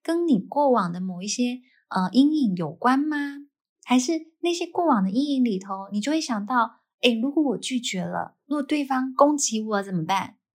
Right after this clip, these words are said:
哦，对方冲康我怎么办？哦，那对方如果跟我吵架怎么办？吼，你就会发现，哇，原来你的内在有这么多的害怕。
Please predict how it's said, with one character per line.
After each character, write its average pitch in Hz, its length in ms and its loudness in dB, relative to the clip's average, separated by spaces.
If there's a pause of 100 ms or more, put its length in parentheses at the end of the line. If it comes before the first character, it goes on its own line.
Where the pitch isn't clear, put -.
(140)
哦， 254 100 2
对 330 200 6
方 320 220 2
冲 330 300 6
康 285 240 2
我 220 180 4
怎 208 100 -2
么 170 140 -2
办？ 190 320 4 (640)
哦， 233 140 8
那 320 100 10
对 359 160 10
方 339 160 0
如 359 40 -8
果 320 80 4
跟 370 180 -2
我 370 80 -2
吵 330 300 2
架 349 280 2
怎 302 100 -2
么 277 80 2
办？ 269 380 2
吼， 196 160 -4 (260)
你 214 80 -6
就 226 80 2
会 254 60 0
发 269 180 -8
现， 254 180 -8 (220)
哇， 185 600 -2 (520)
原 240 300 4
来 277 180 0
你 269 100 0
的 180 120 0
内 220 280 0
在 214 160 -6
有 180 160 -4
这 302 240 -2
么 320 160 2
多 185 160 -2
的 175 100 -8
害 180 300 -10
怕。 - 220 -20